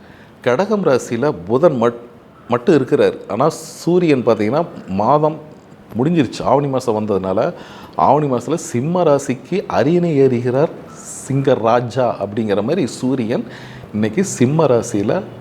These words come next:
அரியணை ஏறுகிறார், ஆட்சி பலம் பெறுகிறார். சுக்கிரனும் அதே சிம்ம ராசியில் தான் இருக்கார். சூரியனும் சுக்கிரனும் இணைந்து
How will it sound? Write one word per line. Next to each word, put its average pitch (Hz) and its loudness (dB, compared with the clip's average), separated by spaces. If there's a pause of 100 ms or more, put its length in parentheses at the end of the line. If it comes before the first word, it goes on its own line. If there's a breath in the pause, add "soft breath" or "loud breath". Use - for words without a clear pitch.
அரியணை 104 2
ஏறுகிறார், 110 2 (640 loud breath)
ஆட்சி 147 2
பலம் 127 0
பெறுகிறார். 127 0 (1700 loud breath)
சுக்கிரனும் 233 4
அதே 175 2
சிம்ம 156 0
ராசியில் 120 2
தான் 120 2
இருக்கார். 170 -2
சூரியனும் 185 2
சுக்கிரனும் 143 0
இணைந்து 143 2